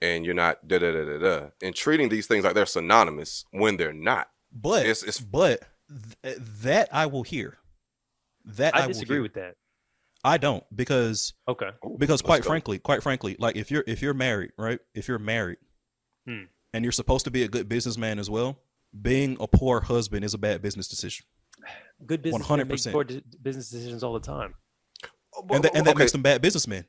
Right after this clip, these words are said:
Speaker 2: <laughs>
Speaker 1: Okay,
Speaker 3: No,
Speaker 2: Like,
Speaker 3: no,
Speaker 2: like,
Speaker 3: no,
Speaker 2: yeah,
Speaker 3: no,
Speaker 2: like,
Speaker 3: it's
Speaker 2: yeah.
Speaker 3: like the
Speaker 1: no, no,
Speaker 3: ledger.
Speaker 1: okay,
Speaker 3: It's like the
Speaker 1: oh,
Speaker 3: ledger that you put forward before. It's like there's a percentage of things. If you go, "Look, I'm a zillion good,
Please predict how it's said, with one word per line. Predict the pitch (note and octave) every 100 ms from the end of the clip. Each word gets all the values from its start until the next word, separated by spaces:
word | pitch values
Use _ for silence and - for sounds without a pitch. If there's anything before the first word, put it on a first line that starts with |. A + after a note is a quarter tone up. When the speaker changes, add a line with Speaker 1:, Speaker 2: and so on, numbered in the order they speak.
| _
Speaker 2:
<laughs> | - - - -
Speaker 1:
Okay, | E3 D#3+
Speaker 3:
No, | E3
Speaker 2:
Like, | F3
Speaker 3:
no, | D#3+
Speaker 2:
like, | E3
Speaker 3:
no, |
Speaker 2:
yeah, | D#3+
Speaker 3:
no, | E3
Speaker 2:
like, | E3
Speaker 3:
it's | E3+
Speaker 2:
yeah. | D#3+
Speaker 3:
like | E3 F3
the | D3+
Speaker 1:
no, | E3+
no, |
Speaker 3:
ledger. | G3 D#3
Speaker 1:
okay, | A#2+
Speaker 3:
It's | B2
like | F3
the | C3
Speaker 1:
oh, |
Speaker 3:
ledger | C3 E3+
that | C3 -
you |
put | A#2+ C#3
forward | C3+ B2+
before. | A2+ - D3+ F#2+ - _ _
It's | A2+ -
like | A#2+
there's | B2+ A2+
a |
percentage | - A2+ - D3 C#3 A2 - _ _
of | B2+ A#2+
things. | F3+ A#2+
If | A2
you | D#3
go, | C#3 B2+
"Look, | C3+ A#2 - _ -
I'm | D3 D3
a | A2+
zillion | A2 G2+ - F3 F3 F3+ D#3 C#3
good, | B2 D3+ A#2 G2+